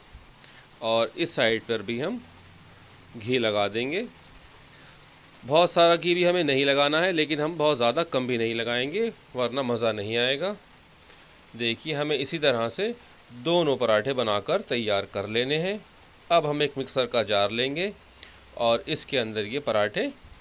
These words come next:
डाल देंगे। थोड़े छोटे छोटे pieces हमें इसके अंदर डाल देने हैं। अगर हम ज़्यादा बड़े बड़े piece डालेंगे, तब mixer में चलाने में दिक्कत होगी। और इस बात का भी ध्यान रखिएगा कि हमें इसे बहुत ज़्यादा बारीक नहीं करना है, बस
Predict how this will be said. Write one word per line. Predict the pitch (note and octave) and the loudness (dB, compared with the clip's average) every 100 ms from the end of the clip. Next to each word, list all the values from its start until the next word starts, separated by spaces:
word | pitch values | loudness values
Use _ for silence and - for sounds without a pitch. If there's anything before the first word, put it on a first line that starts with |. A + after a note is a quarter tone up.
| - - - - A#2 | -20 -20 -20 -20 -2
डाल | A2+ G#2 G2 | 2 4 2
देंगे। | F#2+ F#2 F2+ F#2 - - - - - - - - | -4 -8 -8 -10 -12 -18 -20 -20 -20 -20 -20 -8
थोड़े | - C#3 C#3+ | 2 4 4
छोटे | C#3+ - C#3 F#3 | 2 0 2 2
छोटे | F#3 D#3 D#3 | 2 2 2
pieces | D3+ C3 C3+ B2 | 0 -2 -2 0
हमें | B2+ B2 | 2 0
इसके | - B2+ | 0 0
अंदर | A#2 A2+ | 4 2
डाल | G#2 G#2 | 4 2
देने | G#2 A2+ B2+ | 2 0 2
हैं। | D3 F#3+ | 0 -2
अगर | D#3 C3 | -2 0
हम | B2+ B2 | 0 2
ज़्यादा | A2 G#2 A2 | 0 2 0
बड़े | G#2+ G#2+ | 0 0
बड़े | A2+ A#2+ | 0 -2
piece | B2+ C3 | -2 -2
डालेंगे, | B2+ C3 C3+ D3+ F#3+ G#3 - - - - - - | 0 2 0 -2 -4 -6 -16 -20 -20 -20 -20 -2
तब | C#3+ B2+ | 0 2
mixer | A#2+ - A2 | 0 -2 -2
में | A2+ | -2
चलाने | A#2 G#2+ G#2 G#2 | -2 0 0 -2
में | B2+ G#3+ A#3+ - - - | -2 -4 -6 -14 -20 -12
दिक्कत | G#2+ G#2+ - A2 | -4 -4 0 0
होगी। | A#2+ B2+ E3+ G3 - | 0 -2 -6 -8 -2
और | A#2 - | 0 0
इस | A#2+ | 0
बात | A#2+ A2+ | 2 2
का | - | 2
भी | A#2+ C3 | 0 0
ध्यान | G#2+ G#2 A2 | -2 -4 -4
रखिएगा | A#2 B2 C3+ D3+ F3+ G3+ | -4 -4 -2 -2 0 -2
कि | - | -2
हमें | C3 A#2 A2 | -4 -2 -2
इसे | - A2+ | -4 -4
बहुत | G#2+ A2 | 0 0
ज़्यादा | A2 G#2+ A2+ | 0 0 0
बारीक | G#2+ G#2 B2 A2 | 2 0 -2 -4
नहीं | G2+ G#2 | -4 -2
करना | A2+ A2+ B2 | -2 0 -2
है, | D3 G#3 E3+ | -2 -4 -6
बस | A#2 C#3+ | -4 -4